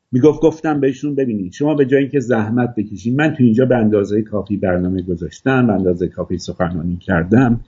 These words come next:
به جای اینکه بخواین وقت بذارین، انرژی بذارین که منو بخواین معرفی کنین،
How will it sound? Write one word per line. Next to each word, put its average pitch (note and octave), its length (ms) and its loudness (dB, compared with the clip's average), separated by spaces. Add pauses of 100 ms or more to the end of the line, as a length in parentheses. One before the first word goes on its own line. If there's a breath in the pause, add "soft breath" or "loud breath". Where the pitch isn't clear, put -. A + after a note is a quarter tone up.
(760 soft breath)
به F#3 100 6
جای F#3+ 180 6
اینکه D#3+ 160 4
بخواین D3 300 4
وقت C3+ 300 2
بذارین، A2+ 440 4
انرژی A#2 400 0
بذارین A2 420 0
که A2 160 0
منو A#2+ 340 2
بخواین G#2 280 -2
معرفی F#2 540 -4
کنین، G#2+ 580 2